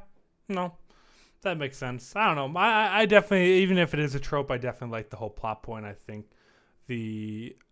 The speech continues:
I, I just think it sets up so much more, and for being still a little bit more novice anime watcher, I guess, opposed to you two, I still love those kind of tropes. I, I know they are. I know it's just a setup, and it's not gonna happen, or it does happen, and it's kind of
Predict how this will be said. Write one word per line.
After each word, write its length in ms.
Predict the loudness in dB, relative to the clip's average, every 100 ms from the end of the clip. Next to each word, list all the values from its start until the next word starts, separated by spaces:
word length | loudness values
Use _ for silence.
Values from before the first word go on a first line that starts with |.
| _ _ _ _ -6
I, 220 | -2 0
I 60 | 0
just 140 | -2
think 140 | -2 -2
it 100 | -2
sets 220 | -4 -4
up 160 | -6 -6
so 140 | -6
much 260 | -4 -6 -8
more, 320 | -6 -4 -4
and 140 | -6
for 180 | -10 -12
being 280 | -6 -6 -6
still 240 | -6 -4
a 60 | -4
little 160 | -4
bit 100 | -4
more 240 | -6 -4 -6
novice 480 | -4 -2 -2 -4 -8
anime 420 | -8 -8 -6 -6
watcher, 380 | -4 -6 -6 -6
I 80 | -4
guess, 260 | -4 -6
opposed 300 | -6 -4 -4 -4
to 60 |
you 160 | -6 -6
two, 280 | -6 -6 -8 -14 -6
I 80 | -4
still 160 | -4 -6
love 120 | -6
those 140 | -8
kind 160 | -10 -12
of 60 | -10
tropes. 280 | -10 -6
I, 120 | -2 0 0
I 40 |
know 300 | 0 0 0
they 160 | 0 2
are. 160 | 2
I 120 | 0
know 300 | 0 0 0
it's 140 | 0 -6 -18 -16 -8
just 160 | 4
a 60 | 4
setup, 480 | 4 -2 -2 -2 -4
and 100 | -8
it's 160 | -8
not 180 | -6 -4
gonna 140 | -4 -4
happen, 420 | -2 -2 -2 -2
or 140 | -2
it 100 | -4
does 200 | -4 -4
happen, 440 | -4 -6 -6 -8 -8
and 240 | -10 -10
it's 220 | -10 -12
kind 240 | -10 -6 -6
of 160 | -8